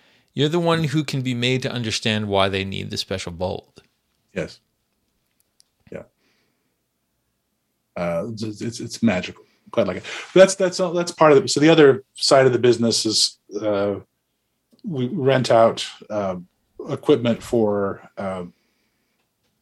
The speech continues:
Speaker 2: nonprofits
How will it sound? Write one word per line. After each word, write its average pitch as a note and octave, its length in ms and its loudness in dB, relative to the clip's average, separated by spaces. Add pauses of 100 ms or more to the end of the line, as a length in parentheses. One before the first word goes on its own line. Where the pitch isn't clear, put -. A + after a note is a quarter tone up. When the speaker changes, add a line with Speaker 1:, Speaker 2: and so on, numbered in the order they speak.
(1300)
Speaker 2:
nonprofits C3+ 920 4